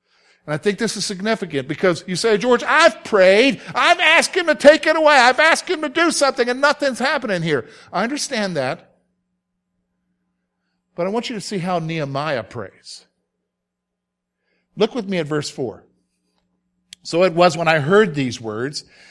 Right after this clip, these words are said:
that I sat down and wept and mourned many days, and I was fasting and praying before the Lord God of heaven." Now here's what he said.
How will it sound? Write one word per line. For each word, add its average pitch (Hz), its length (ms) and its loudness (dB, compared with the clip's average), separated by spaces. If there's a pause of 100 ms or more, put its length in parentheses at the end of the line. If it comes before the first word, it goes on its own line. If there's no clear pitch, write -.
(400)
that 165 120 2
I 165 80 4
sat 226 340 2
down 190 200 4
and 160 140 -2
wept 147 260 4
and 143 120 -4
mourned 160 280 -4
many 147 220 -4
days, 131 380 -2
and 131 120 -8
I 131 140 -2
was 123 200 -8
fasting 214 640 0
and 165 100 -6
praying 165 340 0
before 151 300 -4
the 143 80 -2
Lord 143 340 0
God 131 220 0
of 127 80 -8
heaven." 120 300 -2
Now 110 80 -8
here's 151 200 -4
what 170 120 -4
he 151 60 -6
said. 101 280 -8